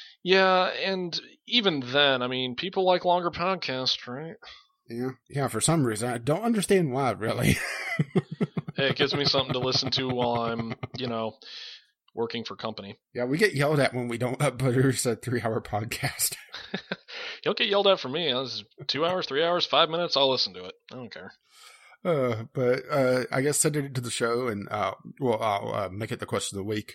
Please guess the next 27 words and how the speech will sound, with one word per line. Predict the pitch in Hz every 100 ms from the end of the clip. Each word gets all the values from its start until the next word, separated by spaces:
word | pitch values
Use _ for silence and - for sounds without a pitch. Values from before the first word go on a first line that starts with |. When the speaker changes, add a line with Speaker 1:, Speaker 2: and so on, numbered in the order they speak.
| -
Speaker 2:
Uh, | 120 104 101 - -
uh, | 123 104 101 104 _ 110 98
what, | 107 107 -
uh, | 107 98
legal | 98 110 113
issues | 110 120 113
do | 113
you | 113
want | 117 110
to | 110 -
hear | - 113
Kyle | - 104 107
talk | 104 120
about? | 107 90
And | 98 98 92
I | 98
guess | 101 -
we'll | 98
have | 104
him | 104 98
back, | 101 -
uh, | 110 101 92 - - - - -
probably | 185 320 185
after | 160 139
New | 117
Year's, | 220 117 71 -
actually. | 95 - 95 92